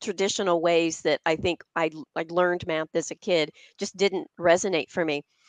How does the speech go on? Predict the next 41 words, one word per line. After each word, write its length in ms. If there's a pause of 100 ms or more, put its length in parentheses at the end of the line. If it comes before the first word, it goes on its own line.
(200)
But 180
when 160
I 120
was 200
in 100
high 200
school, 400 (320)
I 60
was 160
taking 340
a 80
required 680
math 300
class. 320
It 60
was 100
some 160
sort 240
of 100
advanced 420
math 220
class, 300 (420)
and 180
I 120
was 200
taking 400
a 60
computer 460
programming 640
class. 500 (600)
And 260
I, 380 (100)
uh, 60 (140)
I 180
had 220
just 480
programmed 640
this 180
computer 600
to 160
do, 500